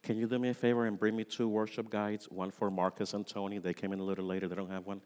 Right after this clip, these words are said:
And I want them to have one because we're gonna do this exercise together. Thank you. And the idea is that in that, in, in that verse, we have taken that verse from the Bible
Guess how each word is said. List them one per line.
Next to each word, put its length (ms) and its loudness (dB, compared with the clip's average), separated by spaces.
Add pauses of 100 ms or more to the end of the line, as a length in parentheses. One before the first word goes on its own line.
(420)
And 100 6
I 60 10
want 160 8
them 80 2
to 100 4
have 180 4
one 120 2
because 260 -2
we're 100 0
gonna 140 0
do 80 0
this 140 -4
exercise 400 -4
together. 380 -4 (2250)
Thank 300 -2
you. 140 -4 (1700)
And 140 6
the 100 12
idea 280 12
is 160 12
that 120 10
in 160 6
that, 240 12
in, 100 4
in 180 0
that 220 12
verse, 560 8
we 140 2
have 140 6
taken 380 8
that 180 8
verse 260 10
from 200 4
the 80 4
Bible 460 6